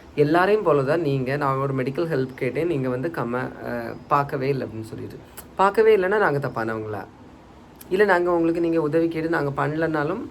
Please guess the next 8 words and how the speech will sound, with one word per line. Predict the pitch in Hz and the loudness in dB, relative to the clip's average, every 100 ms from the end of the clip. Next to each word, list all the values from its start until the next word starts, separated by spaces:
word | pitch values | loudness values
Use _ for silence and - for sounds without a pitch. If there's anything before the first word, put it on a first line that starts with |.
| - | -4
நாங்க | 165 151 139 | -2 0 -2
தப்பானவங்களா? | 110 120 117 110 107 104 104 - - - - - - - - - - - - | -4 -4 -4 -6 -8 -10 -12 -18 -20 -20 -20 -20 -20 -20 -20 -20 -20 -20 -2
எனக்கு | 196 208 208 202 175 165 | 2 4 6 4 6 4
இந்த | 165 175 | 4 4
லாஜிக் | 160 190 214 | 4 4 2
வந்து | 196 170 170 | -2 -2 -4
சத்தியமா | 143 - 175 202 | -8 -2 0 0
எனக்கு | 165 143 | -2 -4